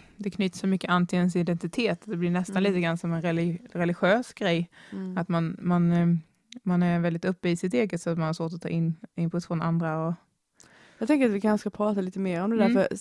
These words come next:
Speaker 2: ehm, Sandra, som lyssnar på podden, hej Sandra,
Speaker 1: <laughs> Som
Speaker 2: och
Speaker 1: jag
Speaker 2: också
Speaker 1: också
Speaker 2: var med i
Speaker 1: spenderat
Speaker 2: helgen.
Speaker 1: helgen med. <laughs>
Speaker 2: Hon uttryckte det så, så fint, hon bara, "Jag vill keep it simple. Jag vill, jag vill hålla det enkelt."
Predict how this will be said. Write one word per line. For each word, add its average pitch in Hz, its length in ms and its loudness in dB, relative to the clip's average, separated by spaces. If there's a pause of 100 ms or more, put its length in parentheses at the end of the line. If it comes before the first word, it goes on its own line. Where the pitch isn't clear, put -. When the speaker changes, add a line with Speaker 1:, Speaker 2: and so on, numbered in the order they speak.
(240)
Speaker 2:
ehm, 185 680 -4 (220)
Sandra, 214 560 0 (420)
som 226 140 4
lyssnar 269 220 10
på - 100 -2
podden, 180 360 4
hej 285 160 2
Sandra, 226 320 -4
Speaker 1:
<laughs> 269 1000 10
Som 226 100 6
Speaker 2:
och 262 40 10
Speaker 1:
jag 269 100 12
Speaker 2:
också - 0 -
Speaker 1:
också - 160 6
Speaker 2:
var 233 100 10
med 220 180 12
i 214 40 12
Speaker 1:
spenderat 233 60 10
Speaker 2:
helgen. 190 320 8
Speaker 1:
helgen 262 120 2 (340)
med. - 0 -
<laughs> - 80 -4
Speaker 2:
Hon 247 160 8
uttryckte 262 420 4
det 214 120 4
så, 185 360 6 (260)
så 196 180 -2
fint, 202 180 4
hon 208 80 6
bara, 208 140 6
"Jag 226 340 8
vill 190 420 4
keep 196 240 0
it 151 140 -6
simple. - 500 -6
Jag 214 160 2
vill, 202 300 0
jag 208 140 4
vill 196 180 0
hålla 196 340 2
det 165 160 0
enkelt." 208 680 -2